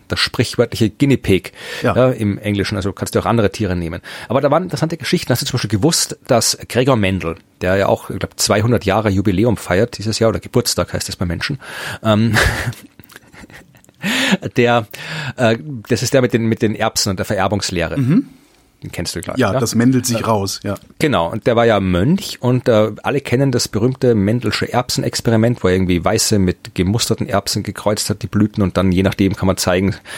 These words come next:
Speaker 1: was halt für welche Gene, äh, oder Gene gab's ja damals noch nicht als Konzept in der Wissenschaft, aber welche Eigenschaften wie vererbt werden, dominante und rezessive und so weiter.
Speaker 2: Mhm.
Speaker 1: Das lernt man in Biologie, in, glaub ich, in der ersten Klasse,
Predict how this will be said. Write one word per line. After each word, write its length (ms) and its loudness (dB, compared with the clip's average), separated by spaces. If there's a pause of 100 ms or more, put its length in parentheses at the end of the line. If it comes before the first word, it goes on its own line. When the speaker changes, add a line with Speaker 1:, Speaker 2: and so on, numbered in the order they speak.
(240)
Speaker 1:
was 260 0
halt 120 0
für 180 2
welche 180 -2
Gene, 840 2 (140)
äh, 60 -4
oder 100 -2
Gene 260 2
gab's 260 -2
ja 40 -6
damals 220 0
noch 80 0
nicht 160 0
als 140 -2
Konzept 420 -2
in 80 2
der 100 4
Wissenschaft, 420 -2
aber 220 2 (260)
welche 360 0
Eigenschaften 840 0
wie 180 4
vererbt 520 -4
werden, 180 0
dominante 520 0
und 120 -4
rezessive 460 0
und 100 4
so 80 2
weiter. 180 2
Speaker 2:
Mhm. 40 -4
Speaker 1:
Das 120 -4
lernt 220 0
man 120 2
in 100 2
Biologie, 500 2
in, 120 -4
glaub 120 -6
ich, 60 -4
in 20 -6
der 100 0
ersten 220 -4
Klasse, 340 -2